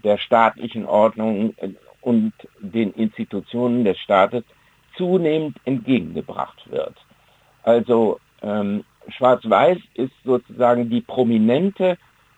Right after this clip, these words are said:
Zuschreibung, die wir beinahe flächendeckend überall beobachten können. Und kaum jemand weist darauf hin, dass mit Schwarz-Weiß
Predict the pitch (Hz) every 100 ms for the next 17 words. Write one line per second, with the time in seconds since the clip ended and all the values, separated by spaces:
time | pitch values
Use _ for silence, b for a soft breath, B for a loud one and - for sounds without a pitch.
0 | _ - 208 - 92 95 95 123 165 -
1 | b b _ - 101 139 160 151 151 147
2 | 143 - - - - 131 143 147 143 -
3 | 190 180 151 151 131 135 - 156 147 -
4 | 127 120 113 123 90 - 90 - 95 107
5 | - 120 127 - _ - 143 180 202 110
6 | 101 92 117 139 _ _ _ _ _ -
7 | 117 156 - - 127 110 - 143 156 180
8 | - _ _ _ _ - 131 131 135 123
9 | - 127 117 - 123 131 156